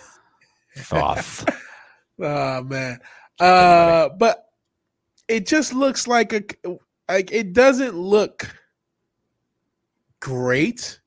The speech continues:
Speaker 1: but it
Speaker 2: Doesn't
Speaker 1: looks
Speaker 2: even look good.
Speaker 1: I, I don't know. I kinda liked it. Like, I, the trailers, it looks like a bunch of bad C G and some kung fu.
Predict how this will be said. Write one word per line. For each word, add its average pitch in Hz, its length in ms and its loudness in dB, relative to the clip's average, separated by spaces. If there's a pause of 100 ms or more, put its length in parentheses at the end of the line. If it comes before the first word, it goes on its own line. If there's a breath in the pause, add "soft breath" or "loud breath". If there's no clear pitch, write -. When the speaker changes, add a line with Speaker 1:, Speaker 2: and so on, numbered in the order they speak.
(880)
Speaker 1:
but 233 140 4
it 240 80 -2
Speaker 2:
Doesn't 320 180 -2
Speaker 1:
looks 87 220 -4
Speaker 2:
even 80 140 -10
look 71 100 -20
good. 82 260 -12 (600)
Speaker 1:
I, - 220 -18
I 202 60 -14
don't 240 200 -14
know. 262 180 -12
I 170 180 -14
kinda 247 280 -10
liked 254 340 -12
it. 156 180 -14
Like, 185 240 -6 (460 loud breath)
I, 214 100 4 (220)
the 226 120 -2
trailers, 285 840 -2 (580)
it 220 100 2
looks 294 180 -4
like 294 100 -6
a 208 60 -6
bunch 180 280 -4
of 156 100 -10
bad 160 260 -4
C 156 240 -10
G 135 280 -10
and 127 80 -12
some 135 140 -14
kung 117 240 -16
fu. - 280 -20